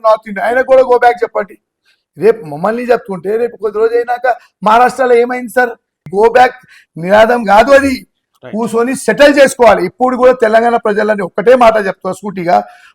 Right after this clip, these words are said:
Speaker 1: అన్నా మీరు ఎట్లాంటి మిస్‌అండర్‌స్టాండింగ్ చేయండి, చేసుకోకండి. మేము గుజరాతీ, మార్వాడి కానీ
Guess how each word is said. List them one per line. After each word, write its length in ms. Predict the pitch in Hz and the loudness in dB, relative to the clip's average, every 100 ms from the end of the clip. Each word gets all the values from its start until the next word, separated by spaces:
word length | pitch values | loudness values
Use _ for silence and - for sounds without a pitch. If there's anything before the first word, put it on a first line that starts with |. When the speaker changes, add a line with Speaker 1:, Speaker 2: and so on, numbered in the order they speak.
| - | -8
Speaker 1:
అన్నా 200 | 175 220 240 | -4 -2 0
మీరు 160 | 214 214 | -2 -4
ఎట్లాంటి 500 | 185 226 226 233 220 214 202 - _ _ 165 | -4 -2 0 0 -2 -10 -12 -16 _ _ -8
మిస్‌అండర్‌స్టాండింగ్ 840 | 202 208 202 208 208 208 202 202 156 | -6 -4 -4 -4 -4 -6 -4 -6 -6
చేయండి, 400 | 175 180 170 165 196 _ - 151 | -4 -4 -4 -8 -10 _ -8 -2
చేసుకోకండి. 560 | 208 214 202 190 175 175 170 | -2 -2 -2 -2 -2 -6 -6
మేము 300 | 190 202 214 220 175 | -8 -6 -6 -8 -10
గుజరాతీ, 500 | 175 185 190 202 196 190 | -4 -2 -2 -4 -4 0
మార్వాడి 420 | 175 175 180 180 175 | 0 2 0 0 0
కానీ 220 | 175 196 | -2 -2